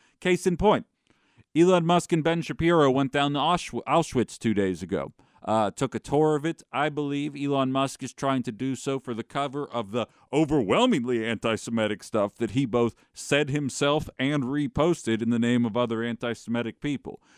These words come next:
So he decides to take a tour of this place in an effort to provide himself with cover. Not falling for it, but, uh, if you choose to, it's absolutely fine.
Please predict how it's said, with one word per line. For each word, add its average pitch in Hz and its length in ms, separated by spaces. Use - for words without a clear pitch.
So 117 160
he 139 100
decides 131 460
to 104 80
take 123 260
a 107 40
tour 139 340
of 98 100
this 110 200
place 110 420
in 101 80
an 101 100
effort 104 280
to 98 60
provide 110 380
himself 107 340
with - 120
cover. 120 380
Not 135 260
falling 117 280
for 101 200
it, 107 80
but, 110 240
uh, 110 100
if 107 120
you 131 100
choose 127 320
to, 143 160
it's 123 140
absolutely 120 480
fine. 117 280